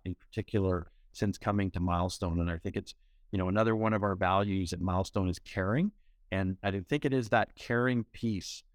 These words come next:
that, that for me has been a differentiator here. And so how are we bettering the pond? I, I guess we're, we're really just, we're, we're kind of flopping around in the pond and trying to make sure that, that, that it's a positive experience. And I think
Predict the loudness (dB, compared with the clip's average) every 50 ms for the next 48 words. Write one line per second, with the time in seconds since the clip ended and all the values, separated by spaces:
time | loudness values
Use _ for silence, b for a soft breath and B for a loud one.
0 | _ _ _ -4 0 0 0 0 _ -4 0 0 0 0 -2 _ -12 -6 -2 0
1 | 2 4 4 4 4 4 2 2 2 0 0 2 2 2 2 2 0 -2 -2 0
2 | 0 0 0 0 0 0 0 0 0 0 -2 -4 -6 -4 -2 -2 -2 -2 -4 -10
3 | _ _ _ _ _ _ _ -2 -2 0 2 2 2 2 0 b b b b -20
4 | -10 -2 2 2 4 4 4 2 2 4 4 4 4 4 2 2 0 -2 -2 -2
5 | 0 2 2 0 -2 _ _ -16 -10 -10 -8 -4 -2 2 2 2 2 2 0 0
6 | 0 0 -2 -2 -2 -2 0 0 2 2 2 2 0 0 -2 -4 _ _ -20 -20
7 | -20 _ _ _ -12 -6 -4 -2 0 0 0 0 -2 -2 -2 0 0 0 0 2
8 | 2 4 4 4 2 2 0 0 2 2 2 2 2 0 -2 -4 -2 -2 0 2
9 | 2 0 0 -2 0 0 0 2 2 0 -2 -4 -4 -4 0 0 2 2 2 0
10 | -2 -2 _ -4 0 2 2 0 0 -4 -2 0 0 0 0 0 -2 -4 -4 -2
11 | 0 0 2 2 2 0 0 0 -2 -6 -6 -4 -2 0 0 0 0 0 0 0
12 | 0 0 0 -2 -2 -2